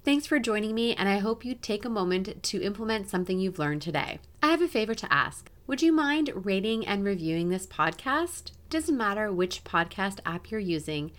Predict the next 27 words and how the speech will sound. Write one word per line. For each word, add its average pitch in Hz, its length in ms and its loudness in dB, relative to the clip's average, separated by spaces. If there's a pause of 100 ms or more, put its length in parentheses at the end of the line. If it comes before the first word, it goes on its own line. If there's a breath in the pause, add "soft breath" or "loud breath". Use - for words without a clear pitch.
(120 loud breath)
every 294 240 2
rating 254 320 -2
helps 208 480 -2
other 226 200 0
people 202 340 -2
to 180 140 -4
find 208 380 0
this 262 160 -6
podcast 160 800 0 (180)
and 302 360 4 (280 loud breath)
help 285 220 0
them 269 120 0
make 262 220 -4
their 226 140 -2
decision 202 680 -2
when 190 220 2
choosing 214 460 -2
which 196 180 -2
podcast 160 600 -2
to 170 120 -2
listen 151 360 -6
to. - 320 -8 (260)
I 240 120 0
appreciate 254 600 -2
your 262 100 -2
support, 247 540 -4
friends, 156 500 -6